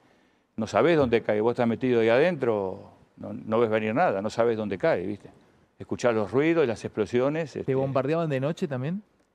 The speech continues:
Speaker 1: Sí, generalmente cuando ellos llegaron, este, los bombardeos generalmente eran de noche. Obviamente que no, no dormías, eh, eran cada dos o tres horas,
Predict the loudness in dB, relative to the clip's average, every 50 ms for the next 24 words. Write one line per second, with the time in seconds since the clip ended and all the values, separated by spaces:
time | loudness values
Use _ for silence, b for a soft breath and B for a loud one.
0 | _ _ _ _ -10 -2 0 0 0 2 2 2 4 4 4 2 2 2 2 0
1 | 0 0 0 -2 0 0 0 2 2 2 0 0 0 -2 -2 0 0 0 2 2
2 | 2 0 0 -2 -2 -4 -4 -4 -4 -4 -2 -2 0 -2 -2 -2 -2 -2 0 2
3 | 2 2 2 4 2 2 2 0 -2 -4 -10 -8 -4 -2 0 2 2 2 2 0
4 | 0 -2 0 0 0 0 0 -2 -2 -2 -4 -4 -6 -10 -18 -20 _ _ _ _
5 | _ _ _ -6 -2 -2 0 0 0 0 0 -2 -2 -2 -4 -2 -2 -4 -4 -6
6 | -8 -6 -2 0 2 2 4 2 2 2 2 2 2 2 2 0 0 -2 -4 -8
7 | -18 _ _ _ _ _ _ _ _ _ _ _ _ _ _ _ _ _ _ _
8 | _ _ _ -10 -8 -6 -6 -6 -6 -4 -4 -2 -2 -2 0 0 2 2 2 0
9 | 0 -2 -2 -2 -2 -2 0 0 2 2 2 2 2 0 0 -2 -4 -12 -18